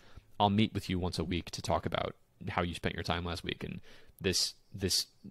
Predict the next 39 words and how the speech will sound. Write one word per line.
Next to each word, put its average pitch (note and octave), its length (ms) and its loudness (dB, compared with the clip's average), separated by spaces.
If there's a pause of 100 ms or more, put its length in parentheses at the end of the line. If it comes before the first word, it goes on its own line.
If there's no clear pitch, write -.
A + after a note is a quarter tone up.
(220)
piece G#2 220 0
of - 40 -6
software F2+ 340 6
is E2+ 80 -4
just - 280 -10
one G2 220 -2
of F2 80 -6
the F#2 80 -4
tools F#2 360 0
that F2 120 0
I E2+ 40 2
use E2+ 360 -2
to, D2+ 240 -4
to - 160 -4
help E2 180 -2
you - 80 -4
with - 100 -6
that. - 220 -4 (560)
Um, E2+ 320 0 (560)
but A3+ 100 4
then E4 80 4
I'm E4 60 4
also G4+ 200 6
thinking G#2+ 260 0
of, F2+ 80 -2
like, F2+ 400 -2
uh, F2 540 2
Amy C#3 160 4
Hoy A#2+ 240 6
has F#2+ 400 2
her F#2+ 460 2 (380)
time F#2 300 0
tracking E2+ 560 -2
company, E2+ 340 2
Noco, E2+ 420 0 (240)
um, E2 360 -6 (640)
that A2 80 6
just - 160 0
makes G#2 240 2